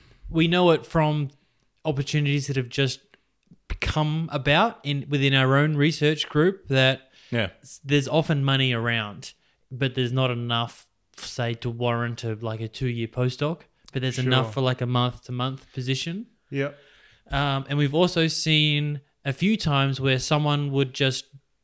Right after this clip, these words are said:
Speaker 1: come to a group and just work for free for a short time.
Speaker 3: Yeah.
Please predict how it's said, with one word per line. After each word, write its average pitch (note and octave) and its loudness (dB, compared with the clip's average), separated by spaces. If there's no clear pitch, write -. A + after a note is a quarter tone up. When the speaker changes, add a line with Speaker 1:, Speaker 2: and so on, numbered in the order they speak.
Speaker 1:
come D3+ 0
to C#3 0
a B2+ 0
group C3 0
and B2+ -8
just B2 -8
work C3 2
for - -8
free F3 -4
for C#3+ 0
a C3+ 0
short D#3 0
time. F3 -4
Speaker 3:
Yeah. B2 -2